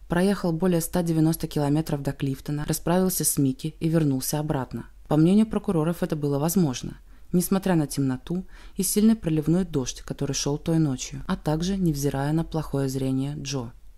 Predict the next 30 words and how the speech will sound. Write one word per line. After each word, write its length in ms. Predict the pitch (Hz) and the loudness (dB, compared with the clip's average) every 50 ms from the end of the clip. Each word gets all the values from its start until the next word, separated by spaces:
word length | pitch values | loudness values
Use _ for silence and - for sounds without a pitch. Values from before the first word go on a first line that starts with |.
| - - - | -16 -6 -6
И 80 | 175 | -6
после 260 | 165 - 233 - 226 | -2 -2 -2 -2 -2
такого 360 | - - 165 - 196 202 202 185 | -2 -2 -2 2 2 4 4 4
марш-броска 800 | 165 165 175 180 156 147 147 143 - - - - 131 131 147 165 - - | 4 4 2 0 -2 -2 -4 -4 -4 -4 -6 -6 -6 -6 -8 -10 -10 -6
у 60 | - | -4
Брайана, 480 | 165 143 139 139 135 135 139 143 156 156 | -2 0 0 0 2 2 0 0 0 -2
по 100 | - 165 | -2 -4
словам 380 | - - 156 147 156 165 165 | -2 -2 -2 0 2 2 2
обвинения, 560 | 156 143 135 143 143 143 139 139 147 147 151 160 | 2 0 0 0 0 0 0 0 0 0 -2 -2
оставалось 640 | - - - - 190 180 190 190 190 185 - - | -4 -6 -2 0 2 2 4 2 2 2 0 0
время 260 | 170 170 160 151 147 | 2 4 4 4 4
на 140 | 143 139 135 | 2 0 -2
то, 240 | - - 147 175 - | -4 -4 -4 -4 -4
чтобы 240 | - - 226 233 226 | -4 -2 0 0 0
привести 380 | - 190 196 190 180 - 180 | 2 2 2 2 2 0 -2
себя 220 | - - 151 139 135 | -2 0 0 -2 -2
в 60 | - | -4
порядок 520 | - - 139 143 156 170 175 175 - - - | -2 -2 0 0 0 0 -2 -4 -6 -6 -8
и, 80 | 165 170 | -6 -2
как 180 | - 226 220 | -2 0 4
ни 80 | 233 220 | 2 2
в 60 | 220 | 2
чем 220 | - - 190 180 | 2 0 2 4
не 80 | 165 151 | 4 2
бывало, 420 | 143 143 139 131 135 143 156 170 165 | 2 0 -2 -2 -2 -2 -2 -2 -4
отправиться 600 | - 160 156 - - 139 135 139 147 - - 151 | -4 -8 -8 -4 -4 -4 -2 -2 -4 -4 -2 -2
на 160 | 147 135 131 | 0 0 -2
утреннее 360 | 131 - - 143 143 143 139 | -2 -2 -2 -2 -2 -2 -2
заседание 540 | 131 135 131 - 135 131 131 127 123 127 131 | -4 -4 -4 -4 -4 -4 -4 -2 -2 -4 -4
конференции. 720 | - 139 135 - - 147 139 127 117 117 - - - - | -4 -6 -6 -4 -4 -4 -4 -4 -6 -6 -8 -10 -12 -14